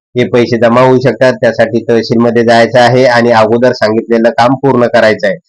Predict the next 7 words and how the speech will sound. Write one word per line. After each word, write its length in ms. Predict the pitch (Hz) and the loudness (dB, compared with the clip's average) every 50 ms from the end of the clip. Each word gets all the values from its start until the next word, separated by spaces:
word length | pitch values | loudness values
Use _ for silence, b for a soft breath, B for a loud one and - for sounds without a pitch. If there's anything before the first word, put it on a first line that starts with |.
| _ _ _ _ - | _ _ _ _ 0
तरच 260 | 131 131 139 - - | 2 2 2 2 2
आपल्याला 380 | 131 113 - 120 123 120 120 120 | 2 0 2 2 2 2 4 2
हे 140 | 123 123 117 110 120 | 2 2 0 0 0
पैसे 280 | 117 113 113 - 143 | 0 0 0 0 0
मिळणार 360 | 156 139 127 117 113 113 113 | 2 2 4 4 4 4 4
आहे, 260 | 117 117 117 131 131 135 | 4 2 2 2 0 0
अन्यथा 520 | 107 110 110 113 117 117 - 131 123 | 0 0 0 0 0 0 0 2 2